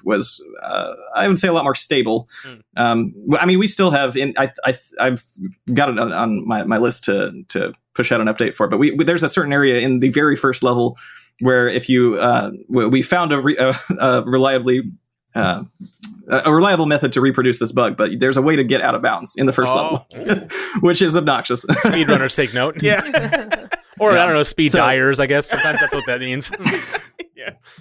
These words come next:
Speaker 1: So if you're making a two D platformer, I mean, Unity, bless 'em, but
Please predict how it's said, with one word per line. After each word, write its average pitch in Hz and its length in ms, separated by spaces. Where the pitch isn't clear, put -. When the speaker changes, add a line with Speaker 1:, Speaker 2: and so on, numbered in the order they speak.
Speaker 1:
So 165 100
if 156 60
you're 196 80
making 240 280
a 202 40
two 196 140
D 185 100
platformer, 160 720
I 143 80
mean, 139 340
Unity, 165 380
bless 156 280
'em, 151 220
but 127 400